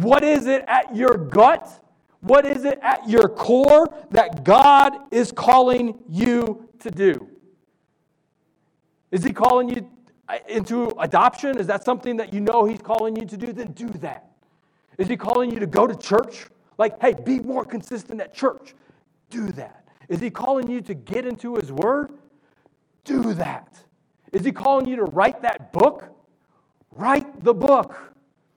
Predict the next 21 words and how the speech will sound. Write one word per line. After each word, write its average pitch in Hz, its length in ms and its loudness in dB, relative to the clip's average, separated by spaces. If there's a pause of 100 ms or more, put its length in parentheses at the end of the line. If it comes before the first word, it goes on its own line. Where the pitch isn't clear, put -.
(120)
Is 190 120 -4
he 269 80 -4
calling 269 420 2
you 269 100 0
to 254 80 -6
get 269 260 -6
baptized? 202 680 2
Like, 202 180 0 (100)
you've, 247 340 -2
"Hey, 214 180 0
I'm 220 260 0
following 254 480 0
Jesus, 220 340 -8
but 196 220 -6
I've 190 260 -6
never 220 760 0 (260)
made 202 380 -2
that - 600 -2
public." 196 460 -2 (800)
Do 214 460 -4
that. 226 600 -6